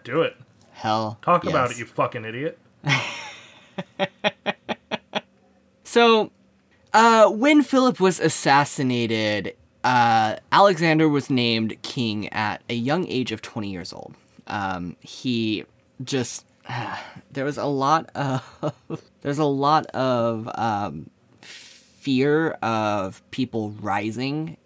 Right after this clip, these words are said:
Speaker 2: uh, from the north, the south, the west, anywhere else, because at the, uh, at this point, Greek was pretty, Greece was pretty kind of, mm, what's the word? They were very divided.
Speaker 1: Yeah.
Speaker 2: And so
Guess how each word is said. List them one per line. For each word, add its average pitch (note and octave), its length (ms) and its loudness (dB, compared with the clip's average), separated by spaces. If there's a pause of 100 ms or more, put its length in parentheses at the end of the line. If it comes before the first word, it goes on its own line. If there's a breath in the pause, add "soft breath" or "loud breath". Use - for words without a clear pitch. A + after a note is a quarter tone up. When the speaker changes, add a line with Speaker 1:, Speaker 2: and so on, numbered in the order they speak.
Speaker 2:
uh, G2+ 320 0
from G2 540 -6
the A2+ 200 -8
north, A2+ 520 -4
the G#2+ 100 -10
south, G#2 300 -2
the G#2 100 -10
west, G#2 320 -6
anywhere D#3 400 0
else, G#2+ 300 -2 (320 loud breath)
because C#3+ 460 0 (100)
at C#3+ 180 2
the, D#3 140 0 (120)
uh, B2+ 460 4
at B2+ 140 -4
this D#3 160 -2
point, D#3 520 -4 (440 loud breath)
Greek D3 340 0
was D#3+ 200 0
pretty, A#2 760 0 (140)
Greece C#3 340 -2
was C3+ 140 -6
pretty G#2+ 480 -4
kind G#2+ 280 -6
of, F#2 220 -6 (420)
mm, E2 300 -10
what's - 260 -10
the F#2+ 60 -14
word? F#2+ 260 -8 (460 soft breath)
They - 80 -2
were D3+ 80 2
very F3 260 6
divided. A2 480 0 (600 loud breath)
Speaker 1:
Yeah. A#2+ 280 -6 (360)
Speaker 2:
And C#3 240 2
so D3 580 4